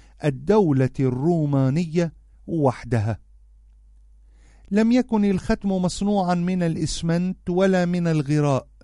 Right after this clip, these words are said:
بل كان في الواقع مصنوعاً من قطعة سلكية أو حبل مجدول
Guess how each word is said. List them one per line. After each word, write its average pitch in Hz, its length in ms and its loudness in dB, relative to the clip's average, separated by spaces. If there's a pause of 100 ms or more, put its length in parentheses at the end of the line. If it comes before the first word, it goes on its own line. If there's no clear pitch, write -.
(600)
بل 147 160 2
كان 196 360 0
في 175 140 -2
الواقع 170 640 0
مصنوعاً 165 600 -2
من 151 300 -2
قطعة 151 680 -6
سلكية 180 800 -2 (540)
أو 156 180 0
حبل 147 520 0
مجدول 175 1040 0